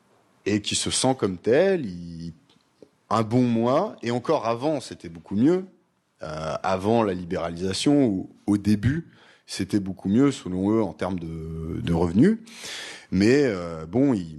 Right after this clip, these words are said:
maintenant, ils habitent en pavillon. Euh, euh, ils sont pas obsédés par les avions, ils sont obsédés par les voitures.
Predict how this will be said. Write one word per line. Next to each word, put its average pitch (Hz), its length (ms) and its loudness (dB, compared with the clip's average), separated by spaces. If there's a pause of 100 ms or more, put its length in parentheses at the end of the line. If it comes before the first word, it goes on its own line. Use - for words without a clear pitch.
maintenant, 92 200 -4
ils 92 140 -2
habitent 82 240 -8
en 78 80 -6
pavillon. 120 1080 0
Euh, 85 280 -2 (440)
euh, 87 800 0 (680)
ils 113 80 2
sont 110 160 -2
pas 160 160 2
obsédés 123 360 -2
par 101 200 -2
les 92 160 -4
avions, 196 320 -2 (300)
ils 95 60 -8
sont - 160 -2
obsédés 120 320 0
par 104 140 -6
les 92 80 -4
voitures. 98 420 -4